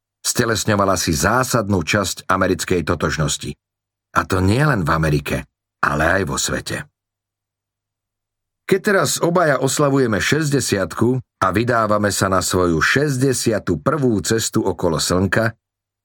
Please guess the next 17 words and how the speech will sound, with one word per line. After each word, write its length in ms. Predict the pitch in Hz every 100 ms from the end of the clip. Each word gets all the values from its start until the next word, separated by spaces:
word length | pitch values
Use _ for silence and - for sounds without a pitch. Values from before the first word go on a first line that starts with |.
| -
chcem, 320 | - 120 139 143 - _ -
aby 160 | 131 147
si 140 | 156
vedela, 320 | 143 165 151 143
že 140 | 120
súcitím 680 | 110 160 180 147 123 117 107
s 140 | -
tvojimi 320 | 104 95 85
ťažkosťami 720 | 76 117 - 127 - 127 127 131 - _ _ -
a 20 | 85
prežívam 720 | 73 110 113 113 113 104 101
tvoje 300 | 92 87 92
radosti. 500 | 87 78 76 - - - - _ _ _ _ _ _ _ _ _ _ _ _ -
A 140 | -
už 80 | 95
sa 180 | - 85
teším, 560 | 87 98 - 98 104